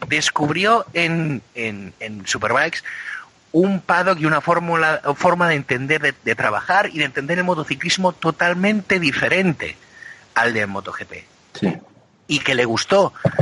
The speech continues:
Speaker 1: y comprendió y dice, "Mira, pues me da igual, pero aquí es donde quiero estar y aquí es donde quiero correr y aquí es donde quiero hacer mi carrera y mi vida". Y es don-, lo que la está haciendo y no, sí, no está en la posición en la que estuvo en su debut, con la Aprilia oficial, incluso con la victoria que consiguió.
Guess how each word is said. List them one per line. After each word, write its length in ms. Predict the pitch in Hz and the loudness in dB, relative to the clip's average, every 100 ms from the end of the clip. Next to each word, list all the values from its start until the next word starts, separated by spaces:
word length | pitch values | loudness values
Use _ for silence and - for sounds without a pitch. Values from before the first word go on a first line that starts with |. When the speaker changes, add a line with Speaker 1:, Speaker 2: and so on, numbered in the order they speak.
| - - | -2 -6
Speaker 1:
y 80 | 160 | 0
comprendió 380 | 156 147 147 | 2 2 2
y 20 | 135 | 0
dice, 140 | 123 | -2
"Mira, 240 | 160 170 | -2 -2
pues 180 | 123 - | -2 -4
me 120 | 123 | 0
da 100 | 143 | 0
igual, 300 | 180 170 185 | 2 2 0
pero 200 | - 113 - | 0 -4 -2
aquí 380 | - - 240 | -4 -2 0
es 100 | 175 | 0
donde 220 | 143 107 - | 0 -2 -2
quiero 260 | 117 104 | -2 0
estar 320 | 98 - 143 | 0 0 -2
y 100 | 180 | 0
aquí 180 | 120 160 | -4 0
es 60 | 170 | 0
donde 260 | 165 143 | 2 0
quiero 260 | - 165 151 | 0 2 2
correr 400 | 135 131 180 185 - - - - - | 2 2 0 -2 -8 -14 -14 -16 -14
y 60 | 107 | -8
aquí 140 | 165 | -2
es 40 | |
donde 220 | 233 202 139 | 0 0 0
quiero 220 | 147 131 | 0 0
hacer 200 | - 131 | 0 -4
mi 120 | 101 | -4
carrera 360 | 92 156 247 247 | -2 0 2 2
y 40 | |
mi 140 | 175 | 0
vida". 320 | 123 95 - - _ - - _ | -2 -4 -6 -12 _ -8 -8 _
Y 120 | 139 | -2
es 100 | 147 | -2
don-, 160 | - 160 | -2 -4
lo 140 | 170 143 | -2 0
que 120 | 131 | 0
la 60 | 110 | 0
está 160 | 190 | -2
haciendo 300 | - 214 151 | 0 0 2
y 140 | 110 107 _ _ - _ _ _ 104 | -2 -6 _ _ -20 _ _ _ -10
no, 160 | 104 - - 127 - | -8 -8 -12 -16 -4
sí, 260 | - 254 175 | 0 2 2
no 120 | 135 | 0
está 200 | 156 226 | 2 2
en 60 | 214 | 2
la 80 | |
posición 480 | 180 175 156 180 175 | 2 2 2 0 -2
en 80 | 170 - - - - | -4 -8 -8 -10 -4
la 100 | 131 | -2
que 80 | 131 | -2
estuvo 240 | - 165 | 0 0
en 80 | 165 | 2
su 160 | - 113 | 0 0
debut, 400 | 101 170 202 - | 4 4 4 2
con 160 | 135 | 0
la 60 | 113 | 0
Aprilia 380 | - 147 147 135 | -2 -2 0 0
oficial, 480 | 135 - 214 214 196 | 0 0 2 2 0
incluso 320 | 151 151 165 | -2 -4 0
con 140 | 147 | 0
la 100 | 139 | 0
victoria 440 | 127 101 139 131 127 | -2 0 2 2 2
que 60 | |
consiguió. 540 | 113 107 - 85 87 | 0 0 -2 -4 -6